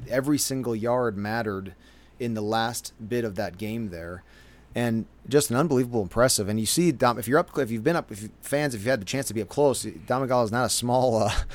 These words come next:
<laughs> doesn't, maybe doesn't, maybe doesn't give you the exact, uh, uh, epitome of a kicker, uh, body type, and, uh, uh, amazing, uh, job for him to accomplish that tackle and, uh, uh,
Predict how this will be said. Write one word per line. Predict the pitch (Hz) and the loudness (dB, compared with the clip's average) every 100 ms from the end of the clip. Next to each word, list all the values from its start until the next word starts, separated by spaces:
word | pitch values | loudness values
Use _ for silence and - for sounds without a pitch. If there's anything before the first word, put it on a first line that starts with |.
| - | -12
<laughs> | - - - | -14 -16 -4
doesn't, | 147 139 143 | -2 0 2
maybe | 143 160 | 4 6
doesn't, | 147 123 - - | 6 2 -4 -4
maybe | 135 156 165 | 0 2 2
doesn't | 143 113 | 2 2
give | 135 | 2
you | 131 | 2
the | 113 | 2
exact, | 104 95 117 120 - | 0 2 2 2 2
uh, | |
uh, | 110 101 95 78 90 82 87 | 2 2 0 -4 -6 -6 -8
epitome | - 131 127 113 | -2 2 2 2
of | 104 101 | 0 -2
a | |
kicker, | - 131 - 107 101 - | 0 0 2 0 0 -4
uh, | 104 95 | -4 -2
body | 104 117 120 | 4 4 4
type, | 98 98 98 | 0 -2 -2
and, | 98 95 92 | -4 -4 -6
uh, | 104 98 92 78 - - - | -6 -6 -6 -10 -16 -14 -6
uh, | 110 - | -6 -4
amazing, | 113 123 135 120 110 | 0 2 2 2 0
uh, | 107 101 | 0 -2
job | 95 107 110 113 104 | -2 2 4 2 0
for | 107 | -2
him | 110 113 | 0 0
to | 101 95 - | 0 -4 -6
accomplish | - 120 117 110 | -2 0 0 -2
that | - 107 | 0 0
tackle | - 110 107 110 | 2 0 0 -2
and, | 101 95 - - - - - | -2 -4 -8 -18 -20 -20 -10
uh, | 113 | 0
uh, | 104 98 98 101 98 | 2 2 -2 -2 -4